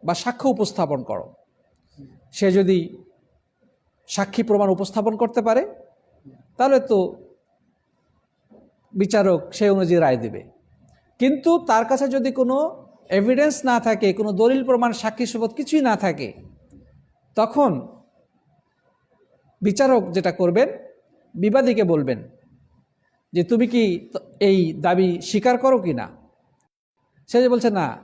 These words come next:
আমি এটা স্বীকার করি না, এটা সে মিথ্যা অভিযোগ আমার উপরে দায়ের করেছে।" আবার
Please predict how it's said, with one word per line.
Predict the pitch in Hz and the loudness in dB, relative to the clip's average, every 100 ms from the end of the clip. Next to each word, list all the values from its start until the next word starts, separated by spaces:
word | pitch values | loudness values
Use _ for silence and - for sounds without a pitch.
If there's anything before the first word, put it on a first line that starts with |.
| - | -8
আমি | 185 180 151 | -6 -4 -6
এটা | 175 | -6
স্বীকার | 185 220 226 | -4 0 0
করি | 226 240 | 2 2
না, | 285 | 2
এটা | 202 | 0
সে | - | -2
মিথ্যা | 208 247 - 220 220 180 156 - - _ 196 | 0 0 -2 0 2 2 -2 -10 -20 _ 0
অভিযোগ | 202 226 214 | 2 4 4
আমার | 190 180 | 4 2
উপরে | 175 | 2
দায়ের | 165 147 | 0 0
করেছে।" | 131 117 - 104 - _ _ _ _ _ _ _ 143 135 _ _ _ _ _ _ _ - | -2 -8 -10 -20 -20 _ _ _ _ _ _ _ _ -20 _ _ _ _ _ _ _ -6
আবার | 170 185 | 2 2